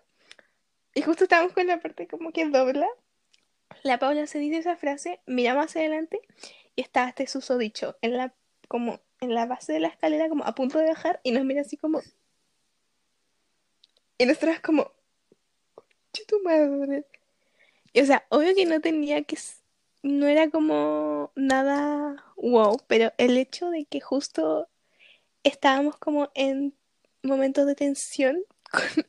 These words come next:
este sujeto y que yo estaba hablando de como jotearme a alguien, que igual no debería importarle, pero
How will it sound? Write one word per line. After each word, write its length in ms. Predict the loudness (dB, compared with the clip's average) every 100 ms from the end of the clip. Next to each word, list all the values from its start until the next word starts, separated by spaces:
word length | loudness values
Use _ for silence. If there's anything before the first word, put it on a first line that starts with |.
| 2
este 260 | 4 2
sujeto 560 | 0 2 2 4 2 0 _
y 220 | -4 -2 0
que 200 | 0 4
yo 120 | 2
estaba 280 | 4 4 6
hablando 320 | 4 4 0
de 100 | -2
como 200 | -4 -8
jotearme 520 | -8 -8 -4 -4 -4
a 40 |
alguien, 260 | -6 -4 -6
que 140 | -2 2
igual 320 | 4 4 4
no 180 | 4 6
debería 220 | 4 4
importarle, 540 | 2 0 -2 -2 -2 -6
pero 240 | -8 -8